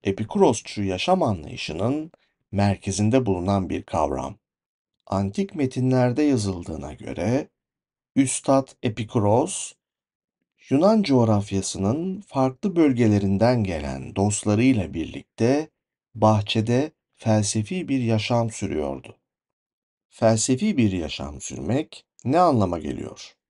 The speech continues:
Özellikle de dostlarla birlikte sürdürülen bir felsefi yaşam. Bahçe bir semboldür aynı zamanda. İçinde yaşadığımız toplumda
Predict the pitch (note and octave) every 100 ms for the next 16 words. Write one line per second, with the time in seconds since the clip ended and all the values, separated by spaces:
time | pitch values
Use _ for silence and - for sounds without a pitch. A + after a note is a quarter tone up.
0 | _ _ _ - A2+ G#2+ G#2 C3 - F#2+
1 | D#2 F#2 B2 E3 - _ A2 G#2 - A#2
2 | C3 G#2+ F2 F2+ E2+ - A2+ A2 G2+ E2
3 | D#2+ D2+ D#2+ G2+ F2 D2 - - - -
4 | - G#2 A2 - A#1 - - - - _
5 | _ _ _ _ _ _ _ _ _ _
6 | B2+ A#2+ B2+ B2 - F3 G3+ - _ _
7 | _ C3 C3+ - B2 A#2 B2+ C#3+ G#2 G2
8 | D2+ C#2 C2+ A#1+ A#1 G1+ - - _ _
9 | _ _ _ _ - - A#2+ G3+ A3 A#3+
10 | F3 D3 G#2+ G2+ - G2+ - F#2 D#2+ D#2+
11 | G2 F3 A3+